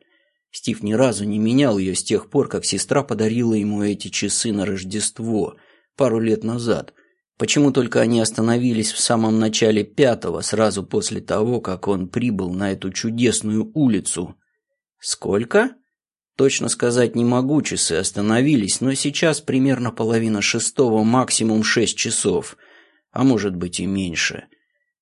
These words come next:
Не зря же говорят, будто в кризисной ситуации кажется, что время идет быстрее».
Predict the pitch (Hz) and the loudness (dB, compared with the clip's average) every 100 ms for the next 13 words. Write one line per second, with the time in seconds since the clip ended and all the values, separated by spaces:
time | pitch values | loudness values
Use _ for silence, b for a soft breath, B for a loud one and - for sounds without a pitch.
0 | - 110 113 160 170 98 92 98 104 101 | -2 0 2 4 2 0 0 2 4 2
1 | 90 101 - 90 - 113 110 90 - 92 | 0 -6 -4 -6 -4 -4 -2 -2 -2 -2
2 | 87 98 - 143 170 - 104 - 139 120 | -2 -2 0 2 2 -2 -4 0 0 -2
3 | 107 - 92 - 98 107 117 107 98 95 | -4 -6 -6 -2 -2 -2 -2 -2 -2 -2
4 | 90 90 101 - 110 92 - | -4 -4 -6 -6 -6 -6 -8